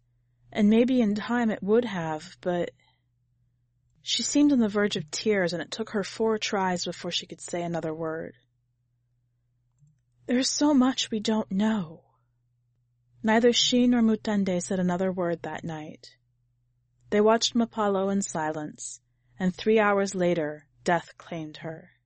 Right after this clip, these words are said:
Lilato rose from her chair, and Mutende heard a door open and close. Soon after,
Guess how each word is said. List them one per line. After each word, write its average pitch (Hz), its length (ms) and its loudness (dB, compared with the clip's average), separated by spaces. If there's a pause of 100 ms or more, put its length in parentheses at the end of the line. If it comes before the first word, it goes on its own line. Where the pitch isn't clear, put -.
(1160)
Lilato 233 500 4
rose 214 240 4
from 240 180 -4
her 220 140 -6
chair, 160 600 -6 (340)
and 190 100 2
Mutende 220 480 0
heard 196 160 0
a 185 40 0
door 185 420 0
open 220 640 -2
and 180 220 -2
close. 160 800 -8 (1300)
Soon 196 340 0
after, 220 640 -4